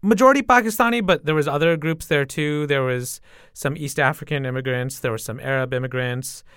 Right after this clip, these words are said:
Um, there was also this, uh, Nation of Islam community that had been there since the seventies. And, uh, my mom made all the children who were teenagers at that time do this interfaith thing. She was trying to prepare us,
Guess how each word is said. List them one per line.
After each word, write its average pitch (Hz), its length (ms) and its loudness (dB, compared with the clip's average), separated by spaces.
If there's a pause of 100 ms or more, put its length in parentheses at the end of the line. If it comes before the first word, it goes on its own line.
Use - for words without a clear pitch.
(220)
Um, 123 360 0
there 131 80 0
was 135 100 -2
also 135 340 -2
this, 123 420 -6
uh, 123 240 -2
Nation 139 360 -4
of 131 120 -6
Islam 135 420 -2
community 180 500 -4
that 160 160 0
had 135 160 -4
been 127 200 -4
there 135 240 0
since 120 420 -8
the - 120 -10
seventies. 165 680 -6 (500)
And, 143 340 -2
uh, 131 320 2
my 143 160 0
mom 143 540 2
made 131 400 0 (140)
all 147 300 2
the 139 120 -4
children 120 840 -2
who 131 200 -6
were 123 440 -2
teenagers 151 520 -4
at 165 140 -6
that 170 160 -2
time 170 420 -2 (520)
do 156 200 0
this 135 240 -2
interfaith 131 460 -2
thing. 110 280 -6
She 131 160 -6
was 120 140 -4
trying 127 220 0
to 123 60 -10
prepare 131 440 0
us, - 400 -6